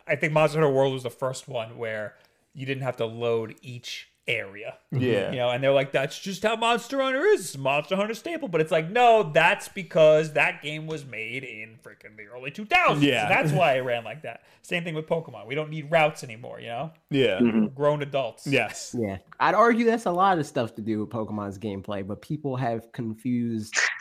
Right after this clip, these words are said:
Speaker 2: <laughs>
Speaker 4: what they needed to do, like, necessity for convention. They're like, "Oh, okay,
Speaker 3: Mm-hmm.
Speaker 4: they needed to have it be X, Y, and Z." I'm not gonna name specific things as to not
Speaker 2: Real-time
Speaker 4: trigger people in the
Speaker 2: combat.
Speaker 4: comments.
Speaker 2: None of this
Speaker 4: Uh,
Speaker 2: turn-based
Speaker 4: not gonna
Speaker 2: stuff.
Speaker 4: name anything specific. Uh,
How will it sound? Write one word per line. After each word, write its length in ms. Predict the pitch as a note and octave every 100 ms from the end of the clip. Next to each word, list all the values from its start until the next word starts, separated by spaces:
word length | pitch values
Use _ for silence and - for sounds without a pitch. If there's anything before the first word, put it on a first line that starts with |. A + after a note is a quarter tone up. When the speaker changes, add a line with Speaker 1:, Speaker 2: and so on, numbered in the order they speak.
| -
Speaker 2:
<laughs> 380 | - _ - -
Speaker 4:
what 180 | D3 C#3 -
they 160 | C3
needed 500 | A#2+ A#2+ C#3 D3 D3 D3
to 80 | D3
do, 100 | D#3+
like, 180 | B2
necessity 800 | B2 A#2 - F3 - G3+ G#3+ A3 - -
for 160 | E3
convention. 680 | D3 A#2+ G#2+ A#2+ A2 G#2 - _ _ _
They're 100 | C#3
like, 180 | C#3 C3
"Oh, 200 | D#3+ D#3
okay, 140 | -
Speaker 3:
Mm-hmm. 80 | D3
Speaker 4:
they 80 | D3
needed 360 | C#3 D#3+ - D3+
to 160 | C#3
have 300 | C3+ B2+ B2
it 300 | A#2+ G#2+ A#2
be 240 | A#2+ A#2 A2+
X, 200 | A2+ -
Y, 140 | G#2+
and 100 | G2+
Z." 120 | A2
I'm 80 | G#2
not 120 | A#2+
gonna 140 | A2+ G#2
name 180 | A2+
specific 460 | G#2+ A2+ A2 G#2+ G#2+
things 340 | A2 G2+ - _ _
as 140 | G#2
to 60 | C#3
not 60 | E3
Speaker 2:
Real-time 180 | F3 -
Speaker 4:
trigger 340 | F3 D3 C#3+
people 160 | C3 C#3 B2+
in 60 |
the 60 | A#2+
Speaker 2:
combat. 80 | A2
Speaker 4:
comments. 300 | A2 G2+ - - -
Speaker 2:
None 160 | D#3+
of 60 | D#3
this 140 | D3+
Speaker 4:
Uh, 120 | A#2+
Speaker 2:
turn-based 380 | D#3+ D3 C3+ B2
Speaker 4:
not 140 | F#3+ F#3+
gonna 140 | F3
Speaker 2:
stuff. 40 |
Speaker 4:
name 160 | F3 F3
anything 300 | E3+ E3+ E3
specific. 480 | D#3 C#3+ - D#3+ C#3+ - _ _
Uh, 220 | C3 C3+